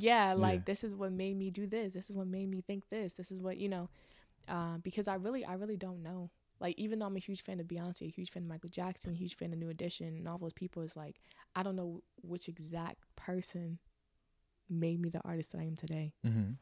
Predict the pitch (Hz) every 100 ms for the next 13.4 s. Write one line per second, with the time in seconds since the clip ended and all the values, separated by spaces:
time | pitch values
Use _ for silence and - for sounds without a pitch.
0 | - 190 175 180 180 - 175 165 170 -
1 | 180 156 - 175 - 160 151 147 - 160
2 | 156 156 151 - - 160 170 156 156 147
3 | 156 147 - 160 165 156 156 147 156 156
4 | 151 151 - 165 - - 110 98 180 180
5 | 180 - 175 180 214 151 151 - - -
6 | _ _ _ _ _ _ - 156 156 180
7 | 185 185 175 170 165 160 170 180 - 165
8 | 165 151 165 165 156 156 156 160 - 208
9 | 208 - _ - 175 185 190 - 196 196
10 | 185 165 - - 180 180 170 180 - 170
11 | 170 165 151 202 233 - - _ _ -
12 | - 180 175 165 151 185 202 131 156 -
13 | _ - 113